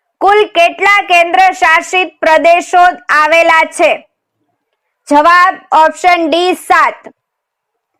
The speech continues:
છવ્વીસમો સવાલ, નવાણ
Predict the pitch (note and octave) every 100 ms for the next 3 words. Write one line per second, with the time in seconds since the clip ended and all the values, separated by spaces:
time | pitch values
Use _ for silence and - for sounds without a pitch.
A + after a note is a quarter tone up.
0 | _ _ _ _ - F4 F#4 F#4+ F4 D4+
1 | D#4+ D4+ D#4+ D#4+ D#4+ - B3 A#3+ B3+ D4+
2 | F4+ G4+